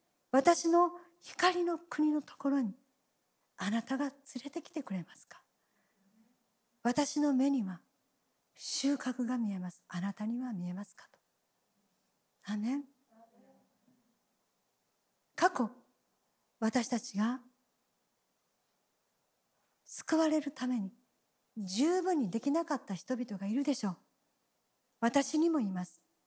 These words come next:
語れなかったこともあります。でも、過去は過去です。過去のことはすべて主に委ねましょう。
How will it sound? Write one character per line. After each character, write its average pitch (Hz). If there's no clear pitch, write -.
語 277
れ 311
な 349
か 302
っ -
た 220
こ 220
と 220
も 202
あ 202
り 254
ま 254
す。 -
で 247
も、 220
過 320
去 277
は 202
過 -
去 175
で 156
す。 -
過 339
去 339
の 233
こ 190
と 185
は 180
す -
べ 269
て 180
主 -
に 196
委 180
ね 226
ま 208
し -
ょ 196
う。 170